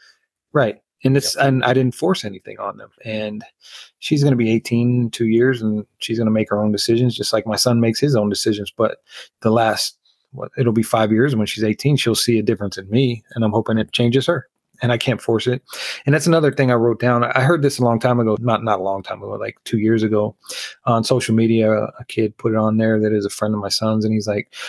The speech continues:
Speaker 1: "Well, you guys are indoctrinating kids into Christianity." It was like a meme or something. It wasn't him per se. And I'm like, "Indoctrinating kids into Christianity? And is that the same as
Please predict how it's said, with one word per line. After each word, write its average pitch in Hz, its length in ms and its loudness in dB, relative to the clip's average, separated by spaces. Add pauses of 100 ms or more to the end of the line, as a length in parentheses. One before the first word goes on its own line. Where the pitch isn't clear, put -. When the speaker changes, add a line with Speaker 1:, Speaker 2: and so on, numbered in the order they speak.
(240)
Speaker 1:
"Well, 117 400 0 (180)
you 135 160 2
guys 139 220 4
are 123 80 2
indoctrinating 117 800 2
kids 117 320 0
into 107 160 2
Christianity." 113 580 0
It 135 40 2
was 147 100 2
like 127 140 0
a - 20 -2
meme 104 300 -2
or 98 80 -2
something. 107 240 -4
It 113 80 0
wasn't 101 260 0
him 110 300 -2
per 98 160 -6
se. 107 340 -6 (500)
And 131 80 0
I'm 131 80 4
like, 117 220 0 (280)
"Indoctrinating 151 920 0
kids 131 280 0
into 117 160 0
Christianity? 107 760 -6 (180)
And 120 340 2
is 120 140 2
that 120 160 2
the 110 60 -4
same 123 280 2
as - 520 -2